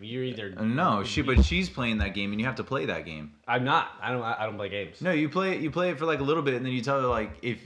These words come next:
Speaker 2: if you're, like, interested in going on the date with her or something, you tell her, like, "Hey, I'm not interested in games. Like, don't fuck around like that anymore."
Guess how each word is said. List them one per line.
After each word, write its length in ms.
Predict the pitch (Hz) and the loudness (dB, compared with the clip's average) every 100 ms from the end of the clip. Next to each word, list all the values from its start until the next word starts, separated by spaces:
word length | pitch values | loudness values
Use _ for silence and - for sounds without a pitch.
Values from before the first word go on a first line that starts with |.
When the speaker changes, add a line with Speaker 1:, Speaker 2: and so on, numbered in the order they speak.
| - | -12
Speaker 2:
if 320 | 90 95 107 | -6 -4 -4
you're, 140 | 113 107 | -4 -2
like, 200 | 101 95 | -2 -2
interested 540 | 113 113 120 - 117 | -6 -4 -6 -6 -6
in 80 | 110 | -2
going 260 | 104 110 113 | -2 0 0
on 140 | 107 | -2
the 60 | 98 | -2
date 300 | 95 123 139 | -2 -2 -4
with 140 | 95 | -4
her 140 | 90 90 | -4 -4
or 40 | |
something, 260 | 95 98 110 | -6 -6 -4
you 160 | 98 | -4
tell 240 | 95 113 117 | -4 -2 -2
her, 140 | 104 | 0
like, 240 | 98 90 - | -2 -4 -4
"Hey, 140 | 104 | -2
I'm 120 | 98 | -2
not 140 | 101 101 | -2 -4
interested 320 | 98 98 92 | -4 -6 -6
in 100 | 90 | -6
games. 400 | 92 95 90 - - - - - - | -4 -4 -4 -8 -14 -16 -12 -12 -10
Like, 140 | - - | -10 -8
don't 180 | 90 | -6
fuck 100 | 101 | -6
around 220 | 98 101 98 | -4 -2 -4
like 140 | 92 | -4
that 120 | 92 | -4
anymore." 320 | 87 85 87 | -4 -6 -8